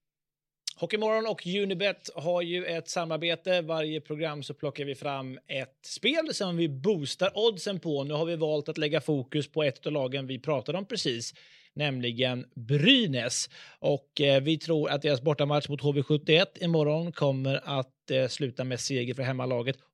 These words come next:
H V, eller att det blir oavgjort under ordinarie tid. Vi tror också att det blir målrikt, över sex komma fem mål.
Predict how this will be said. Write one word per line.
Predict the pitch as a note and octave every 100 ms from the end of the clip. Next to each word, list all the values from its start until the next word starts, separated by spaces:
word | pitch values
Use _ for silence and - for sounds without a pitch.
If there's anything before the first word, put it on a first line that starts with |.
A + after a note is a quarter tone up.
| -
H | E3 C3 A2
V, | G#2 F#3+ E4 - _ _ -
eller | C#3+ G2+ G#2 C3+
att | C#3+
det | F3+
blir | E3
oavgjort | G3 C3+ G#2 A#2
under | B2+ B2
ordinarie | C3+ B2 C3 A#2 G#2
tid. | A#2 F#2+ - _ _ _
Vi | A#2
tror | - C3
också | -
att | C#3+
det |
blir | C#3+
målrikt, | C3+ C#3+ C3 G3 - _ _
över | C3+ B2+
sex | C3+ D3+ -
komma | - C#3+
fem | C#3+ C3
mål. | C3 C#3+